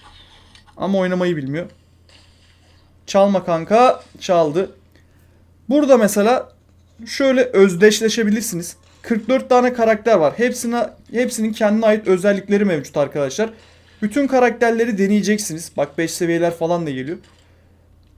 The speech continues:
Ben mesela denedim. En çok hoşuma giden, en çok Davut Kutlu'yu yani beni yansıtan karakter Nix olduğu için şu zamanlarda Nix oynamaya karar verdim. Çünkü ben yavaş seven bir karakter değilim. Vurkaç seven bir karakterim.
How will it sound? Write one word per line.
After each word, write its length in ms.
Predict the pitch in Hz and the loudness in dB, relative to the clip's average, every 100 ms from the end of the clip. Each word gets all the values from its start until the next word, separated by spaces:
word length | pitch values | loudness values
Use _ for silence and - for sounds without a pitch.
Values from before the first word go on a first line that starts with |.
| _ - | _ 0
Ben 160 | 262 | 2
mesela 540 | 269 233 208 202 202 180 | 2 0 0 2 2 4
denedim. 460 | 247 240 190 202 - _ _ | 2 2 0 -4 -10 _ _
En 180 | 240 254 | -2 0
çok 220 | 247 226 | -2 -4
hoşuma 300 | 233 220 226 | -4 -2 -2
giden, 280 | 196 175 170 | -2 -2 -2
en 160 | 226 240 | 0 -2
çok 300 | 220 220 160 | 0 -2 0
Davut 280 | 185 214 214 | 0 0 -4
Kutlu'yu 400 | 214 - 180 160 | -10 -4 -4 2
yani 300 | 185 196 165 | 2 4 4
beni 180 | 175 214 | 4 4
yansıtan 420 | 180 214 175 156 | 2 0 -6 -4
karakter 500 | 208 185 156 190 160 | 0 0 2 -2 0
Nix 340 | 170 202 - | -2 -2 0
olduğu 240 | 202 196 208 | 0 2 -2
için 240 | 214 175 | -6 -10
şu 160 | - 151 | -10 -4
zamanlarda 680 | 151 147 143 139 143 226 - - - | -2 -2 -2 -2 -2 -4 -6 -20 -4
Nix 300 | 190 233 240 | 0 0 2
oynamaya 400 | 220 214 220 220 | 2 4 4 2
karar 300 | 214 175 151 | 2 2 2
verdim. 240 | 143 135 139 | 2 0 -6
Çünkü 240 | 214 202 | -6 0
ben 80 | 202 | 2
yavaş 480 | 202 202 214 214 - | 4 4 2 0 -4
seven 360 | - 196 196 202 | -6 -2 0 0
bir 80 | |
karakter 480 | 202 202 196 208 190 | 0 -2 0 0 0
değilim. 280 | 196 156 156 | 0 -6 -6
Vurkaç 340 | 175 175 196 190 | -6 -2 -2 -2
seven 300 | 196 185 180 | -2 -2 -2
bir 60 | |
karakterim. 500 | 165 143 131 147 202 | -4 -6 -6 -8 -10